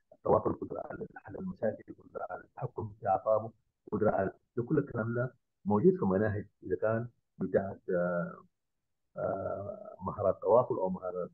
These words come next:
آه، تفاوض، آه، أو، آه، كورسات لها علاقة، حتى لو تطلب مرحلة كورسات very short، ممكن ساعات معينة،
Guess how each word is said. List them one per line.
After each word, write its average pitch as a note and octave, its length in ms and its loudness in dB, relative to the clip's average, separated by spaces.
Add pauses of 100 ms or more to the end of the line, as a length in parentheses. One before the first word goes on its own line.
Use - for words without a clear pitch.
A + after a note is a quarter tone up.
(120)
آه، E2+ 300 -6 (340)
تفاوض، C3 560 8 (580)
آه، F#2 580 2
أو، G2+ 320 6
آه، E2+ 600 2 (600)
كورسات A2+ 400 4
لها - 100 8
علاقة، G#2 400 4 (100)
حتى D#3+ 240 0
لو D#3+ 120 6
تطلب D#3 160 0
مرحلة C3 380 2
كورسات C#3 360 -2 (160)
very G3 40 4
short، C3+ 400 2
ممكن A#2 260 -10 (180)
ساعات A2 280 4
معينة، A2+ 440 -4